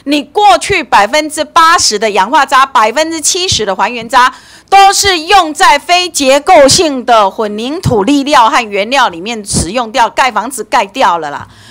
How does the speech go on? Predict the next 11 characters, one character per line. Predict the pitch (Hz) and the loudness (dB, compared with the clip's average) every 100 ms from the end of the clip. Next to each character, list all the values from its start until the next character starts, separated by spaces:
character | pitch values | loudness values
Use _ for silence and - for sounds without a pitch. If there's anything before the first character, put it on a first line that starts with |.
| - - | -12 0
白 | 294 349 | 2 4
话 | 415 403 320 | 4 4 4
文 | 240 220 247 | 2 0 -4
叫 | - 277 | 0 0
做 | 269 277 | 2 -4
盖 | 247 330 240 | 0 0 0
房 | 226 208 262 | 0 -2 -4
子 | 220 - | -12 -4
盖 | 330 233 | -2 -2
掉 | 214 247 185 165 | -4 -2 -2 -4
了。 | 95 | -10